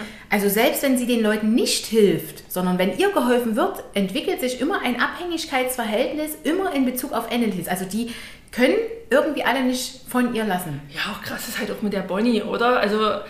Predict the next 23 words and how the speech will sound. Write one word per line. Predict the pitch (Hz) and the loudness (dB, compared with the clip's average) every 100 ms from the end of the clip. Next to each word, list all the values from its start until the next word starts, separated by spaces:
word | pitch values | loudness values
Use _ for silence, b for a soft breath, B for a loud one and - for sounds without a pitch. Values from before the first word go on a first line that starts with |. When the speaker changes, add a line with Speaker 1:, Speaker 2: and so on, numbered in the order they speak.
| B - | B -4
Speaker 2:
wo | |
ich | 208 | 2
sag, | 226 226 226 | 4 4 2
ey, | 214 | 0
wenn | 220 | 2
jemand | 220 233 226 | 4 4 4
mal | 214 214 | 2 2
mit | 220 226 | 0 2
mir | 220 | 2
so | 220 | 2
reden | 202 220 339 262 | 4 4 4 2
würde, | 254 202 | 0 -2
ich | - | 0
wär | 196 185 | 0 2
weg. | 247 - - B B B B | -2 -2 -12 B B B B
Dass | 220 - | -8 -4
die, | 220 - - | -6 -6 -6
was | 208 - | -6 -2
die | 214 | 0
Bonnie | 220 247 277 262 | 4 6 6 6
da, | 233 220 220 | 6 6 4
also | 220 220 | 2 0
dass | 220 | 0